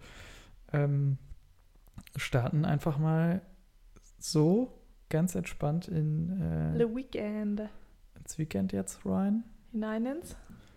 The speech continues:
Speaker 1: Hinein ins Weekend-Feeling.
Speaker 2: Genau.
Speaker 1: Oh, ey,
Speaker 2: <laughs>
Speaker 1: dieser Monte,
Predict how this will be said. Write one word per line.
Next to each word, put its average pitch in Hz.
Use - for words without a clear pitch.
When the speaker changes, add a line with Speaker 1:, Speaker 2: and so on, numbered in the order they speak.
Speaker 1:
Hinein 151
ins 151
Weekend-Feeling. 156
Speaker 2:
Genau. 214
Speaker 1:
Oh, 269
ey, 175
Speaker 2:
<laughs> 131
Speaker 1:
dieser 135
Monte, 139